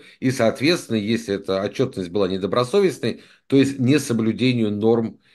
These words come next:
Евросоюза. То есть, как бы, одной Франции может не обойтись. Безусловно, может такое быть, что, ну, прокуратура облажалась французская, не подготовилась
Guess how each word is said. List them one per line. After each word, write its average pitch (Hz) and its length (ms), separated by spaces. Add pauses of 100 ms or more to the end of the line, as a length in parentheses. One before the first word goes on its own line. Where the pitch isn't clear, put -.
(120)
Евросоюза. 101 640
То 107 120
есть, 110 160 (260)
как 123 220
бы, 131 100
одной 135 400
Франции 202 480
может 147 400
не 127 80
обойтись. 131 680 (280)
Безусловно, 143 840 (180)
может 196 380
такое 147 380
быть, 214 240
что, 135 500
ну, 151 180
прокуратура 127 680
облажалась 120 640
французская, 110 600
не 135 200
подготовилась 120 800